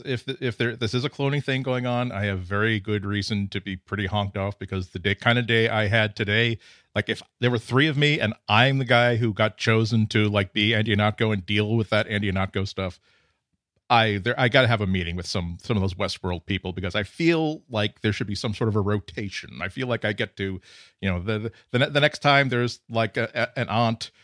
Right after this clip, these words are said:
who desperately needs lawns cut, and it has to be today because she's freaking out because people are coming over tomorrow,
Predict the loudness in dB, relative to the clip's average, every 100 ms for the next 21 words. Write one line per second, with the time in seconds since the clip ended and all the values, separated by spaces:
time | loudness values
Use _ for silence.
0 | _ 0 2 2 0 0 0 2 2 2
1 | 0 -4 -2 2 2 2 -2 -4 -2 -2
2 | -2 -8 _ _ _ 0 2 2 2 0
3 | -2 -2 -2 0 2 2 -2 -2 -4 -4
4 | -6 -6 -4 0 0 0 -2 -6 -4 -4
5 | -2 -4 -4 -2 -2 -4 -6 -4 0 0
6 | 0 -2